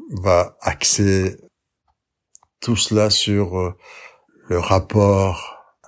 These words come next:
au complexe d'Édipe, hein, la, la traversée de, du moment de l'Édipe, donc, euh, ce moment où, euh, le garçon se sent poussé à se rapprocher de sa mère et,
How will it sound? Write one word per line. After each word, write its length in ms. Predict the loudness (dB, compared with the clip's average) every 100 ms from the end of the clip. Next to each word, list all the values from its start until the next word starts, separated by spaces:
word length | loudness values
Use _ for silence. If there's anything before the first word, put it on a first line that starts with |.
| -10
au 120 | -8
complexe 380 | -4 0 0 2
d'Édipe, 380 | 4 4 0 -4 -16 -20 _ -12
hein, 140 | -10 -10 -8
la, 220 | -8 -8
la 140 | -6 -6
traversée 560 | 0 0 2 2 2
de, 220 | 2 0 -2
du 160 | -4
moment 260 | -2 0 0
de 140 | 0
l'Édipe, 500 | 2 2 2 0 -2 -12
donc, 440 | -12 -10 -12 -10 -8
euh, 60 |
ce 160 | -6 -2
moment 340 | 0 4 4 4
où, 380 | 2 2 0 -4 -20 -20 _ -14
euh, 640 | -12 -10 -10 -10 -10 -12 -6
le 160 | 0
garçon 580 | 0 0 0 0 2 0
se 180 | 0 0
sent 420 | 0 2 2 0 -4 0
poussé 440 | 2 4 4 4
à 180 | 4 2
se 140 | 2
rapprocher 500 | 0 0 0 0 2
de 80 | 2
sa 160 | 0 0
mère 400 | 2 2 0 -2
et, 180 | -6